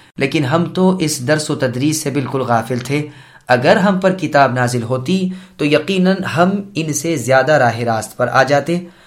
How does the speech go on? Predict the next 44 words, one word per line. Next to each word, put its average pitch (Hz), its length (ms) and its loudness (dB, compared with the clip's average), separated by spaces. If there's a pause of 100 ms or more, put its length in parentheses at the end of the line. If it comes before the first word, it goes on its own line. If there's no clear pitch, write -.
(240)
اب 151 260 6
بتاؤ 170 460 8
کہ 190 100 2
خود 190 320 -2
تمہارے 175 340 2
پاس 160 300 2
بھی 156 120 -2
تمہارے 147 360 0
رب 139 180 -4
کی 139 120 -4
دلیل 131 280 -2
و 123 100 0
ہدایت 127 420 2
و 120 60 -2
رحمت 113 340 -8
آ 123 120 2
چکی۔ 180 460 -2 (540)
اور 156 300 8
آیت 160 320 4
میں 165 120 -2
ہے، 185 260 -2 (500)
رسول 196 400 2
ہیں 196 240 4
خوشخبریاں 170 640 2
دینے 151 280 0
والے، 143 340 4
ڈرانے 123 360 2
والے، 131 280 2 (480)
تاکہ 151 220 4
ان 165 160 0
رسولوں 185 380 4
کے 185 160 0
بعد 156 300 4
کسی 185 400 -2
کی 196 120 -4
کوئی 170 220 -2 (100)
حجت 156 360 -2
اللہ 139 320 2
تعالیٰ 127 340 2
پر 139 140 2
باقی 120 320 0
نہ 117 80 -4
رہ 120 180 -4
جائے۔ 135 340 -2